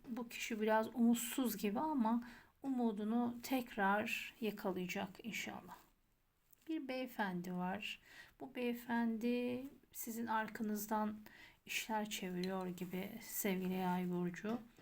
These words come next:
A harfi çıkmış isminde ya da soy isminde.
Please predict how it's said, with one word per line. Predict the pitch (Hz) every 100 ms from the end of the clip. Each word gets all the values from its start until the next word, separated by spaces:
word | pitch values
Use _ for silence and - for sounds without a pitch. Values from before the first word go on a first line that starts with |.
| - - - _ _
A | 233 233 214
harfi | 202 196 -
çıkmış | - - 180 -
isminde | - - 220 202 202
ya | 196
da | 214
soy | 214 - 214
isminde. | - - 190 180 185